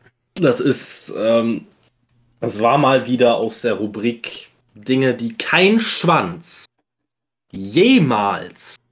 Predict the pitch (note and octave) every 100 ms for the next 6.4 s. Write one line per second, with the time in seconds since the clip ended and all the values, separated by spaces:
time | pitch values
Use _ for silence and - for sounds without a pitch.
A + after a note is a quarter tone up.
0 | _ _ _ _ _ - A#2 A2+ D#3 A3+
1 | G#3+ G#3 F#3+ D#3 D#3 D#3 C#3+ C#3 D3 D3
2 | _ - G#2+ - A2+ C3 G#3 G#3+ G3 G3+
3 | G#3 C3 A#2+ C#3 A#3 B3 A#3 A3 G#3 F3
4 | C#3+ D3+ D3 C#3+ D#3 - - - A2+ A2+
5 | G3 A#3+ A#3 A#3 A3+ - - C#3+ E3+ E3+
6 | E3 D#3+ - -